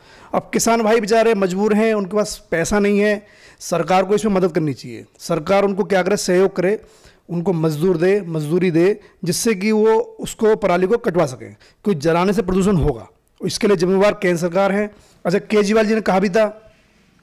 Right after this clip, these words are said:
एमसीडी से मदद मांगी कि भैया आप हेलीकॉप्टर द्वारा बा-, बारिश करवाइए,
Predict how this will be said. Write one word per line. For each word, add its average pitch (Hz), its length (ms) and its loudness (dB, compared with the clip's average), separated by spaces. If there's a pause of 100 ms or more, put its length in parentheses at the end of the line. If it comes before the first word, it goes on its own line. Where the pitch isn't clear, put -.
(280)
एमसीडी 190 340 0
से 185 100 2
मदद 202 180 2
मांगी 202 300 0 (500)
कि 190 80 0
भैया 190 300 0
आप 151 120 -6
हेलीकॉप्टर 170 340 -2
द्वारा 190 160 2
बा-, 175 260 0
बारिश 180 240 -2
करवाइए, 196 360 0